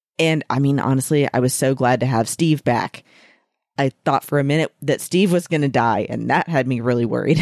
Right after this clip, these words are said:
<laughs> Um, so, yeah, I think that they go through so many really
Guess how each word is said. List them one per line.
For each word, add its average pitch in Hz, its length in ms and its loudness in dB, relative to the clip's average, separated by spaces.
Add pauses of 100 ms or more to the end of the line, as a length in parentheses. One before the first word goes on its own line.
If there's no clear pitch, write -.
(140)
<laughs> - 120 -12
Um, 139 480 0 (600)
so, 160 420 0
yeah, 156 180 0
I 160 80 -4
think 185 240 0
that 170 140 0
they 156 140 2
go 139 180 0
through 135 220 -2
so 151 260 0
many 139 340 0
really 135 380 2